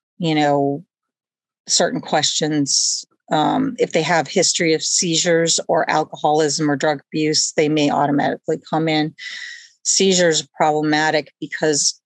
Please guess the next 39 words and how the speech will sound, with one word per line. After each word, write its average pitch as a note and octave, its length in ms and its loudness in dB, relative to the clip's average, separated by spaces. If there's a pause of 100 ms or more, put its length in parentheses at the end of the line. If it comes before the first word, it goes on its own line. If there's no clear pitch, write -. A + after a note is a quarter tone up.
if D3+ 300 -2
they D#3 400 0
do F#3 200 2
have E3 280 0
seizures, D3 540 0
they D3+ 280 0
have D#3+ 160 -2
a - 20 -20
tendency D3+ 460 0
maybe D3 280 0
to - 120 -4
injure D3+ 300 -2
themselves D3 560 -2
during D#3+ 280 0
the D#3+ 60 -2
seizure, - 580 -2
and E3 140 0
they D3+ 80 0
may D3+ 80 2
have C#3+ 140 -2
head, - 400 -2
head D#3 180 -2
injuries D#3 480 -2
that - 140 0
will D#3 180 0 (100)
bleed D#3 240 2
into D3+ 240 -2
the D#3 100 -2
brain. F3 440 -4 (800)
And D#3+ 180 2
that's C#3 260 0
a, - 120 -2 (680)
you E3 140 0
know, C#3+ 120 0
you E3 160 2
want F#3 160 4
to F3+ 60 2
rule E3+ 320 4
out, D3 260 2